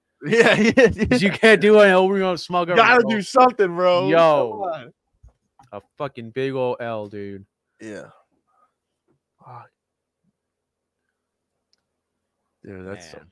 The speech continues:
Speaker 1: No, I didn't,
Speaker 2: No.
Speaker 1: I didn't expect to talk about any of this. I just wanted to talk nine eleven. We ended up going fear
Speaker 2: Well,
Speaker 1: far
Speaker 2: that's
Speaker 1: deep.
Speaker 2: why we deserve the people that lost their lives on that day to have these discussions, bro.
Speaker 1: Yeah.
Speaker 2: Because they didn't get to see what happened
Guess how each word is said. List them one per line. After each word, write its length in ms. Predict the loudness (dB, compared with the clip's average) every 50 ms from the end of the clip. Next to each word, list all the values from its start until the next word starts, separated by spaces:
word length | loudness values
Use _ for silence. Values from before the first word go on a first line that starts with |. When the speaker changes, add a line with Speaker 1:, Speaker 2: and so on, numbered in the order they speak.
| _ _ _ _ _ _ _ _ _ _ _ _ _ _ _ _ _ _
Speaker 1:
No, 100 | -16 -12
I 140 | -8 -6 -4
didn't, 180 | -4 -4 -4 -4
Speaker 2:
No. 80 | -2 -2
Speaker 1:
I 60 | -2
didn't 160 | -4 -4 -6
expect 320 | -8 -8 -8 -8 -8 -8
to 60 | _ _
talk 220 | -12 -12 -12 -10
about 220 | -12 -12 -10 -10
any 200 | -12 -14 -14 -16
of 80 | -16 -16
this. 200 | -16 -18 -16 -14
I 80 | -16 -14
just 200 | -14 -18 -16 -14
wanted 260 | -14 -14 -14 -16 -16
to 60 | -16
talk 200 | -16 -16 -14 -14
nine 180 | -16 -16 -14 -14
eleven. 380 | -12 -12 -12 -12 -12 -14 -14
We 140 | -14 -14 -14
ended 200 | -14 -14 -14 -14
up 120 | -14 -14 -14
going 280 | -16 -14 -14 -16 -18 -20 _
fear 200 | _ -14 -12 -10
Speaker 2:
Well, 160 | -8 -8 -8
Speaker 1:
far 80 | -6
Speaker 2:
that's 320 | -4 -4 -4 -6 -6 -12 -12
Speaker 1:
deep. 20 |
Speaker 2:
why 280 | -8 -6 -6 -4 -6 -6
we 180 | -8 -10 -12
deserve 500 | -12 -14 -16 -10 -6 -4 -4 -4 -4 -6
the 80 | -10 -14
people 340 | -14 -12 -14 -12 -12 -12 -10
that 240 | -8 -10 -10 -10 _
lost 340 | -8 -6 -6 -6 -8 -12 -16
their 140 | -16 -14 -12
lives 340 | -10 -8 -8 -8 -10 -12
on 160 | -16 -16 -16 -16
that 180 | -16 -18 -16
day 160 | _ -16 -16
to 80 | -16 -18
have 260 | -20 -18 -18 -20 -20
these 200 | _ -20 -20 -20
discussions, 600 | -20 -20 -20 -20 -20 -20 -20 -20 _ -20 _ _
bro. 320 | _ _ -20 -20 -20 -20 _ _ _ _ _ _
Speaker 1:
Yeah. 260 | -8 -6 -6 -6 -6 -8 _ _ _ _ _ _ _ _ _
Speaker 2:
Because 340 | -20 -18 -18 -18 -18 -14
they 160 | -8 -6 -4 0
didn't 220 | 0 0 0 0
get 220 | -2 -2 -4 -4
to 100 | -6 -14
see 320 | -14 -12 -8 -8 -6 -6 -4
what 180 | -4 -4 -4
happened 540 | -4 -6 -6 -6 -6 -8 -10 -16 -16 -16 -20